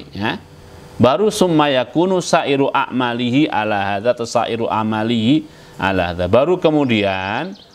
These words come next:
amal-amal selain sholat itu satu persatu dihisab. Modelnya sama dengan sholat. Maksudnya yang wajib-wajib dulu dihisab.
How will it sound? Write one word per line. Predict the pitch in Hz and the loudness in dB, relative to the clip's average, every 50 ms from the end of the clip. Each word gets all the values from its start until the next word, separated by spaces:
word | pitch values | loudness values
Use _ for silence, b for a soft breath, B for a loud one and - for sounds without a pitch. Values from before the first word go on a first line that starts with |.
| - - | -20 -10
amal-amal | - 110 123 127 135 135 131 - - 131 127 123 131 135 127 117 | -4 -2 0 2 2 2 2 0 -2 -2 -2 0 0 0 -2 -2
selain | 113 - 120 113 110 113 113 | -4 -2 0 0 0 0 -2
sholat | 101 - 98 95 110 123 120 101 | -4 -2 0 0 0 0 -2 -4
itu | 101 - - 156 170 156 B B B | -6 -4 -2 -2 -2 -4 B B B
satu | B - - 120 107 104 - - 123 113 | B -4 -4 -2 -4 -2 -2 -2 -2 0
persatu | 135 - 110 104 95 - - 101 92 92 - - 131 131 | 0 -2 -2 -2 -2 -2 -2 -2 -2 -2 -2 -2 -2 -2
dihisab. | 117 - - 113 107 95 - - 92 - - - 107 90 80 78 - - - - - - 143 | -2 -2 0 -2 0 0 -2 -4 -4 -2 0 0 0 0 -2 -4 -10 -14 -20 -12 -4 0 2
Modelnya | 151 143 139 123 - 123 120 113 107 101 113 135 143 151 139 - - - - - - - - - - - - - | 2 2 2 0 2 2 2 2 2 2 2 0 0 -2 -4 -8 -12 -18 -20 -20 -20 -20 -20 -20 -20 -20 -16 -8
sama | - - - 110 101 107 117 110 | -2 2 2 2 4 2 2 2
dengan | 95 90 92 101 107 117 127 131 - - - - - - - - - - - - - - - - - | 2 0 0 0 -2 -2 -4 -10 -14 -20 -20 -20 -20 -20 -20 -20 -20 -20 -20 -20 -20 -20 -20 -20 -14
sholat. | - - - 107 95 90 90 90 82 78 78 80 - 90 | -6 -2 0 2 2 2 0 -2 -2 -4 -6 -6 -4 -4
Maksudnya | 92 92 101 95 101 117 120 120 | -2 0 2 2 2 2 2 2
yang | 110 101 104 | 0 0 0
wajib-wajib | 101 98 95 - 117 95 95 95 90 - 110 95 - | 0 -2 0 -2 -2 0 0 0 0 -2 -4 -4 -2
dulu | - 98 98 107 127 135 | -2 0 0 2 0 0
dihisab. | 120 104 95 90 87 - 104 107 117 123 131 143 151 156 156 - | -2 -2 -4 -4 -4 0 0 0 0 0 -2 -2 -4 -4 -8 -12